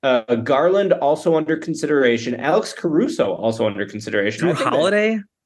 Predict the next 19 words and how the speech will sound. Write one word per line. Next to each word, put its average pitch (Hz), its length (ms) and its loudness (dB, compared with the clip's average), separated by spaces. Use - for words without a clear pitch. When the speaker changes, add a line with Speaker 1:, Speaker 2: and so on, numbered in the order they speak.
Speaker 2:
maybe 208 400 0
is 185 100 -2
another 151 320 0
one. 180 140 2
I 175 40 2
think 170 200 -4
if 156 80 -8
you 160 80 2
want 160 120 0
just, 151 120 -6
like, 143 100 0
a 110 60 -16
def-, 127 240 -2
like, 131 160 0
a 107 120 -2
defensive, 127 760 0
just - 160 -6
rugged 110 520 2
player 117 600 2